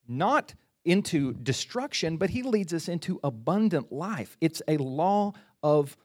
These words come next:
liberty. And then beyond those couple of examples, you can apply this in any particular area. You wanna maximize your marriage?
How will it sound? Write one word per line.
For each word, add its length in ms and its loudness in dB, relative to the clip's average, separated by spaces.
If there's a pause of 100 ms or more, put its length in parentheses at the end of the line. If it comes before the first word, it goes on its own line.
liberty. 500 0 (300)
And 160 2
then 200 0 (200)
beyond 440 4
those 240 6
couple 300 2
of 100 -2
examples, 520 -2
you 80 0
can 140 2
apply 340 -2
this 240 -2
in 160 -4
any 220 -4
particular 580 -8
area. 400 -8 (1200)
You 80 0
wanna 160 8
maximize 720 2
your 60 -2
marriage? 600 -6